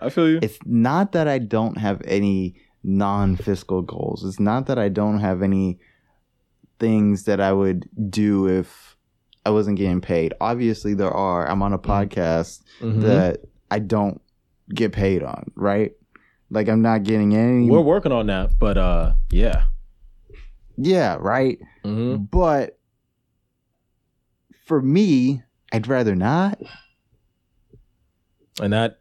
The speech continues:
Speaker 1: that's just the difference, you know, between us as individuals.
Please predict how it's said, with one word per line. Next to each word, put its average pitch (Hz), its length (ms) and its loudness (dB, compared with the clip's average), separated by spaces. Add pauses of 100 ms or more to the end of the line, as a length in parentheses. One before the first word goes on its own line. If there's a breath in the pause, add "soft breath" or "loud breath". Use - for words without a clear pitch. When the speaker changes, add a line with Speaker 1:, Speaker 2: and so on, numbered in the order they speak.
Speaker 1:
that's 110 340 -4
just 117 280 -2
the 117 100 -2
difference, 117 560 -2
you 120 80 -2
know, 110 160 0
between 104 320 -4
us 98 180 -6
as 92 160 -8
individuals. 98 880 -6